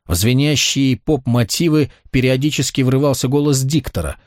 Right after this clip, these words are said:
чтобы продекламировать, как летанию,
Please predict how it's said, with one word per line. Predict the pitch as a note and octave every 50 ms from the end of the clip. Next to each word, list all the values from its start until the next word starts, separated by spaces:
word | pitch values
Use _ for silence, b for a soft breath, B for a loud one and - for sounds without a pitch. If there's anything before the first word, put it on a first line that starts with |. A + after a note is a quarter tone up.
| _ -
чтобы | - - B2+ G#2 A2+ A2+ G#2 F#2
продекламировать, | - B2 B2+ A#2 G#2+ A#2+ - B2 A#2 A2 G#2 G2+ G2 G2+ A2 C3 D3+ E3 - b b b _ _
как | - - A#2+ G2+ -
летанию, | A#2 A2 G#2+ - - B2 C#3 D3 D#3 E3 E3+ E3 C#3+